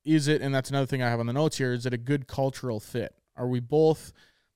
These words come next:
similar in the ways that we work, similar in the ways that we deliver the videos, in this case, to the clients? Uh, and once we found out, okay, this is a good partnership, you know, it's, everything's kind of the same.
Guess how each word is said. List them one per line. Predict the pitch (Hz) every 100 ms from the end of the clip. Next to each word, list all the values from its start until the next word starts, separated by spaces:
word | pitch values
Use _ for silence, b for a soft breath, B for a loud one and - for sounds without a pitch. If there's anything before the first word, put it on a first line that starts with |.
| _ -
similar | - - 170 165 165 165
in | 143
the | 135
ways | 127 123 120
that | 87
we | 120
work, | 147 170 - - b b
similar | - 160 151 143
in | 131
the | 120
ways | 123 123 120
that | 107
we | 110 117 113 104 - - 127
deliver | 131 131 127 127 120
the | 117 117 113 110 110 _ _ _ _ _ 123
videos, | 143 139 139 139 127
in | 127
this | 123
case, | - 135 127 -
to | - 120
the | 120
clients? | 151 147 143 143 - - B B B
Uh, | 120 110 87
and | 131 139
once | 165 156
we | 147
found | - 135 135
out, | 127 120
okay, | 143 - 131
this | 127 -
is | 127
a | 117
good | 120 147 131
partnership, | 117 92 113 120 135 -
you | 117
know, | 113 110
it's, | - - - _ _ -
everything's | 135 127 135 131 -
kind | 127 131
of | 135
the |
same. | - 131 127 123